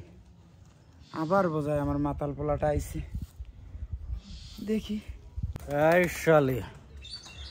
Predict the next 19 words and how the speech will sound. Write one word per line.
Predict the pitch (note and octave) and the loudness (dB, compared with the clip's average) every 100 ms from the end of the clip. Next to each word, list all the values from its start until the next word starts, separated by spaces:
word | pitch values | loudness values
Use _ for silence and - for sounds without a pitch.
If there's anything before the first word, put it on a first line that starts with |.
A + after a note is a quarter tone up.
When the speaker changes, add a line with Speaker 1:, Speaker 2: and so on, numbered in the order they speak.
| - B2 C#3+ | -6 0 0
Speaker 2:
এত | C3+ D#3+ D#3 C#3 C3 | 2 2 2 2 2
বক | D#3 D3+ C3 C#3+ | 2 2 -2 0
বক | D#3+ C#3+ C3+ D3 | 2 0 -2 4
করিস | D#3 D3 A#2+ G2+ | 6 4 2 -6
কে? | A2 F#2 - - - - - - - - | -6 -6 -10 -18 -20 -20 -20 -20 -20 0
আমি | C3+ E3 F#3 D#3+ - | 4 6 6 4 2
তোর | E3+ D3+ - | 2 2 0
খাই | D#3+ F3 F#3 | 4 6 6
না | F3 F3 C3 A2+ | 6 4 2 -4
পরে, | C#3 D3+ C#3+ A2+ - - - - - - - - - - - | 0 0 0 -2 -8 -18 -18 -18 -18 -20 -20 -18 -18 -10 2
তুই | E3+ F3+ D3+ - | 4 4 2 4
তো | F#3+ - - - | 4 4 2 8
আমার | F#3 G3+ G3 E3+ | 8 10 8 6
খাস, | E3 E3+ B2+ C3 | 2 2 0 2
আমার | E3+ F#3 E3+ B2 | 4 4 2 0
খাস, | C#3+ B2+ - - - - - - | -2 -2 -6 -16 -18 -20 -20 0
আমি | C#3+ E3+ G3+ E3+ | 4 6 6 4
তোরে | F#3 F3 D#3+ | 4 6 6
খাওয়াই | - E3+ D3+ B2 | 6 6 6 4